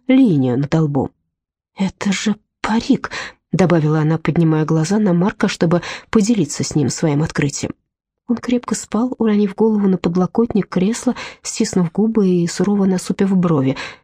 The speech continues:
Лия немного понаблюдала за ним, заметив блеск седины в щетине на щеках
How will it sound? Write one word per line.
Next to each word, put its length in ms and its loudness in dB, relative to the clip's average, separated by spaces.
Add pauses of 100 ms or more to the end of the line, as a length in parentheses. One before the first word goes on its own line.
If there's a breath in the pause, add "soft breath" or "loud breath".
(140)
Лия 280 4
немного 540 2
понаблюдала 600 2
за 160 0
ним, 180 2
заметив 480 0
блеск 420 0
седины 540 0
в 40 -12
щетине 460 0
на 100 2
щеках 440 -2